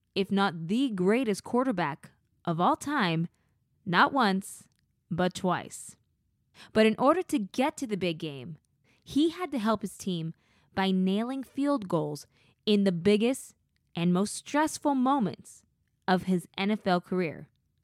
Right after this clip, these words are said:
Again, not once, but twice. He'll join me in a bit to discuss playing in the Super Bowl, what it took to get there, and look back at favorite moments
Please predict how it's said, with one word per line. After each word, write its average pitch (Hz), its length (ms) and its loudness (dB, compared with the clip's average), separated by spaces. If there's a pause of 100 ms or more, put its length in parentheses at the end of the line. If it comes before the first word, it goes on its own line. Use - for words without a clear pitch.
(280)
Again, 196 480 0 (840)
not 202 240 0
once, 220 600 -2 (540)
but 185 200 0
twice. - 580 0 (1000)
He'll 220 200 2
join 202 260 2
me 202 80 4
in 196 80 2
a 185 60 2
bit 185 240 2
to 196 80 -8
discuss 185 500 -4
playing 262 460 0
in 247 80 4
the 233 80 4
Super 233 360 0
Bowl, 226 320 0 (220)
what 214 340 2
it 330 140 -2
took - 280 -6
to 240 80 0
get 214 280 -2
there, 226 260 -2 (360)
and 190 200 0
look - 220 0
back 196 340 -2
at - 300 -6
favorite 214 400 0
moments 196 580 -2